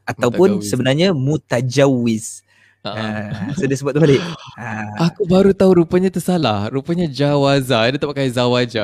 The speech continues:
Speaker 2: Zaujun, gawiz.
Speaker 1: Ah, ah.
Speaker 2: Ah, eh.
Speaker 1: Ah, ah,
Speaker 2: Macam,
Speaker 1: yes.
Speaker 2: tapi, tapi bila aku dengar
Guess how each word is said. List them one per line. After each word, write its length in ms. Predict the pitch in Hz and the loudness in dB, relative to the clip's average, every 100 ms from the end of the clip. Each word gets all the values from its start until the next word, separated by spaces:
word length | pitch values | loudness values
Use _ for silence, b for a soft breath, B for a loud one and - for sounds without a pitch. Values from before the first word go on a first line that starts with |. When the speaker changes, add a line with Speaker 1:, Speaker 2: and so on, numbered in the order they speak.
| 92 90 | -6 -12
Speaker 2:
Zaujun, 720 | 113 120 123 120 123 147 131 | -6 -2 -2 -2 -4 -4 -10
gawiz. 340 | 127 117 107 101 | -8 -8 -6 -4
Speaker 1:
Ah, 80 | 110 | -4
ah. 140 | 110 | -4
Speaker 2:
Ah, 220 | 156 107 143 | -6 -6 -6
eh. 120 | 208 | -8
Speaker 1:
Ah, 100 | - | -8
ah, 180 | 147 110 | -8 -8
Speaker 2:
Macam, 180 | 107 254 | -2 -2
Speaker 1:
yes. 180 | - 104 | -2 -4
Speaker 2:
tapi, 260 | 202 - 262 | -8 -8 -10
tapi 280 | 214 214 254 | -8 -4 -2
bila 220 | 202 196 | 2 2
aku 120 | 208 | 2
dengar 560 | 196 190 113 117 170 | 2 2 2 0 -2